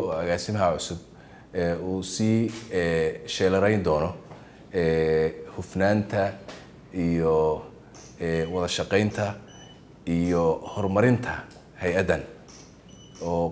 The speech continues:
qaranka, saan sheegay, muhiim u ah, eh, weji u ah, sumcad u ah,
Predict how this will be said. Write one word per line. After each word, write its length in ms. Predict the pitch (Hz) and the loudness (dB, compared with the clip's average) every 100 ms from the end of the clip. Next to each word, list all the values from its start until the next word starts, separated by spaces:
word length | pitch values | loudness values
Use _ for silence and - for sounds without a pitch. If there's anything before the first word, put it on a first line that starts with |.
| 85 | 2
qaranka, 440 | 104 98 - 92 | 2 2 0 -4
saan 200 | - 98 | 0 -2
sheegay, 500 | - 90 85 85 78 - | 0 0 2 0 -2 -6
muhiim 280 | 85 107 104 | 0 2 2
u 120 | 104 | 0
ah, 100 | 110 - - - - - - | -4 -8 -16 -20 -20 -20 -10
eh, 100 | 90 | -6
weji 400 | 90 104 113 113 110 | 0 2 2 2 0
u 140 | 110 | 0
ah, 140 | 107 - - - - | -2 -6 -14 -20 -20
sumcad 480 | - - 104 90 120 | -10 -2 0 4 4
u 100 | 110 | 4
ah, 160 | 98 | 0